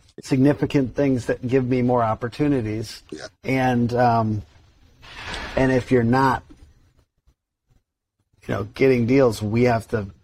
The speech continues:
Speaker 1: force that up on you too. But you should be already creating a lot of, act-, you should already be having a lot of
Speaker 2: Yeah,
Speaker 1: activities.
Speaker 2: I mean,
Speaker 1: I just, I just like, I like giving the freedom because I want,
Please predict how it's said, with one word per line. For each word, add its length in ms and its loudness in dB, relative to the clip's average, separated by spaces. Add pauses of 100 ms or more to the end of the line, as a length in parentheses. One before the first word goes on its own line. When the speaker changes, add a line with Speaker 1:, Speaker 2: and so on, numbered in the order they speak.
(260)
Speaker 1:
force 380 -2
that 220 0
up 220 -6
on 240 -2
you 120 -4
too. 180 0
But 140 2
you 100 0
should 280 0
be 180 2
already 380 0 (200)
creating 400 0
a 60 -2
lot 160 0
of, 100 -12
act-, 280 -20
you 160 0
should 200 4
already 260 2
be 260 -4
having 340 0
a 40 -4
lot 180 -2
of 60 -6
Speaker 2:
Yeah, 60 -8
Speaker 1:
activities. 640 -2
Speaker 2:
I 20 -6
mean, 160 -2
Speaker 1:
I 60 6
just, 240 2
I 200 6
just 220 4
like, 280 4 (260)
I 60 -6
like 160 4
giving 240 6
the 80 2
freedom 320 4
because 260 0
I 60 4
want, 300 2